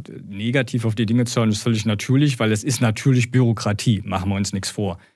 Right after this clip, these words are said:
Die Grundidee oder die Grundthese, die ich vertrete, ist, wenn ich diese Bürokratie sowieso umsetzen muss, und zum gewissen Grad muss ich das ja,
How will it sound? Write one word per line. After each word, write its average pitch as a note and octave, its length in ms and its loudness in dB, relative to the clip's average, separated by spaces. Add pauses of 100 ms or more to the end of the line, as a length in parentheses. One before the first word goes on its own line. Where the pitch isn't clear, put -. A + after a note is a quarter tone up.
(180)
Die A#2+ 140 0
Grundidee D3 680 4
oder A#2 180 4
die A2+ 120 4
Grundthese, C3 640 4
die A#2+ 160 2
ich D3 120 0
vertrete, B2+ 460 0
ist, G2 220 -2
wenn C#3 200 2
ich C3+ 260 0
diese B2 520 2 (320)
Bürokratie C3 960 -2
sowieso A2+ 720 2
umsetzen A2 800 0
muss, B2+ 260 4
und A#2+ 80 2
zum A2+ 160 0
gewissen A2+ 480 0
Grad F#2+ 360 -6
muss A2 280 0
ich G#2+ 120 0
das F#2+ 240 -4
ja, B2+ 300 0